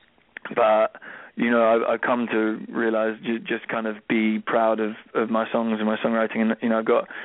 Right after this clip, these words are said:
well over, probably well over two hundred and fifty songs now. And, you know, I just kind of want as many of them to be heard by as many people as possible. I guess that's the ultimate aim. You know, I, I just love doing it. I love writing and I love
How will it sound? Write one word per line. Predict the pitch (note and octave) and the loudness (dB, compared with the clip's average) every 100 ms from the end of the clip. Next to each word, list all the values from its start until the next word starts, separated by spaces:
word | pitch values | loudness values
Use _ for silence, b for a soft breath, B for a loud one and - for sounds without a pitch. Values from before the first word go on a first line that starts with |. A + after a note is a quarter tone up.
| B B B - | B B B 0
well | A#2+ A#2+ | 4 6
over, | A#2 A2 A2 G#2 | 4 2 0 0
probably | - G#2+ G#2+ | -2 0 0
well | G#2+ A#2 | 0 0
over | A#2 A2 | -2 -4
two | - A#2 | -4 -2
hundred | A2 A2 | -2 -2
and | G#2+ | -4
fifty | A#2 - A2+ A2 | -4 -4 -6 -4
songs | A#2+ A#2 G#2+ | -2 -2 -2
now. | A2+ G#2+ A2 - | -4 -4 -4 -6
And, | A2+ G#2+ A2 - | -6 -6 -8 -8
you | - | -4
know, | A2+ A2 | 0 2
I | |
just | A2 A#2 | 0 -2
kind | - A2+ | -2 0
of | A2 G#2+ - B B B B | 0 0 -6 B B B B
want | A#2 A#2 | 2 4
as | A#2+ | 2
many | A#2 A#2 A#2 | 2 2 2
of | A2+ | 0
them | A2+ A2+ | -2 -2
to | - | -2
be | B2 A#2 | 0 0
heard | A#2+ A#2+ A#2+ | 2 0 0
by | A#2+ A#2 | 0 0
as | A2+ | 0
many | A#2+ A#2 | -2 -2
people | A2+ A#2 - A2+ | -2 -2 -2 -4
as | - | 0
possible. | A#2+ - - A#2+ | -2 -2 -4 -2
I | A#2 | -2
guess | A#2+ - | -2 -4
that's | C3+ - | -6 -4
the | - B2 | -4 -4
ultimate | B2 C3 A#2+ | -4 -6 -4
aim. | A#2 A#2 A2+ A2+ B2 | -2 -2 -2 -6 -8
You | |
know, | B2 B2 | -6 -4
I, | A#2+ A#2 A#2+ | -2 -4 -6
I | A2+ | -10
just | A2+ | -6
love | A2+ A2+ | -4 -4
doing | B2+ A#2+ A#2 | -2 -2 -2
it. | B2+ - | -4 -6
I | |
love | A#2 A2+ | -6 -4
writing | A#2 A2+ A2 A2 A2 | -4 -4 -4 -10 -10
and | A2 | -10
I | A2+ | -8
love | A2+ | -8